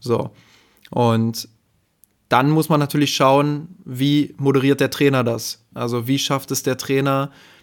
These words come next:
Nübel bei Stange zu halten, aber gleichzeitig Neuer eben nicht die Laune zu vermiesen? Ich meine, es ist ja völlig logisch, dass so ein Spieler jetzt nicht sagt, "Ja, komm, ich geb freiwillig fünfzehn Spieler ab, gar kein Problem, dann setze ich mich da gemütlich auf die Bank und schau zu."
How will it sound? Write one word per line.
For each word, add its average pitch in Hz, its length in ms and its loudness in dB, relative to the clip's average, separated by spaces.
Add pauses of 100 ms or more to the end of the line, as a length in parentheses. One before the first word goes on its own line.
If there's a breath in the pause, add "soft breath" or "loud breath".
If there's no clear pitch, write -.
(480 soft breath)
Nübel 160 460 4
bei 156 180 2
Stange 151 340 -2
zu 151 180 -6
halten, 147 260 0
aber 131 160 0
gleichzeitig 143 840 0
Neuer 139 360 0
eben 131 240 0
nicht 135 200 -4
die 135 60 2
Laune 131 300 2
zu 123 140 -8
vermiesen? 123 540 -2 (840 loud breath)
Ich 120 120 -4
meine, 135 340 2
es 127 120 -2
ist 135 100 2
ja 151 80 4
völlig 147 320 2
logisch, 143 320 2
dass 131 180 -2
so 139 140 0
ein 143 60 0
Spieler 143 300 -2
jetzt 135 200 0
nicht 139 200 -2
sagt, 131 320 2
"Ja, 123 280 -4
komm, 135 300 0
ich 117 160 -8
geb 127 140 -2
freiwillig 123 440 0
fünfzehn 123 360 -2
Spieler 147 300 2
ab, 131 160 2
gar 127 140 0
kein 123 180 -2
Problem, 127 440 0
dann 131 300 -2
setze 127 220 -6
ich - 80 -8
mich 131 140 -8
da 135 100 0
gemütlich 135 380 0
auf 135 100 0
die 139 100 0
Bank 131 240 2
und 135 140 -2
schau 135 180 0
zu." 156 320 2